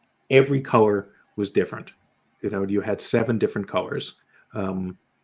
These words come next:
and so I showed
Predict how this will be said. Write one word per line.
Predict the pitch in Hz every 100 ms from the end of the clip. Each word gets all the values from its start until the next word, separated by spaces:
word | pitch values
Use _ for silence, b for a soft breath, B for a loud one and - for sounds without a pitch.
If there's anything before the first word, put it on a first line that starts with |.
| _ - _ _ -
and | 104 101 98 - B B B _ _ _ _ _ _ _ _ - 185 190 _ _ _ _ _ _ _ _ _ -
so | - 117 104 104
I | 110
showed | 110 127 110 98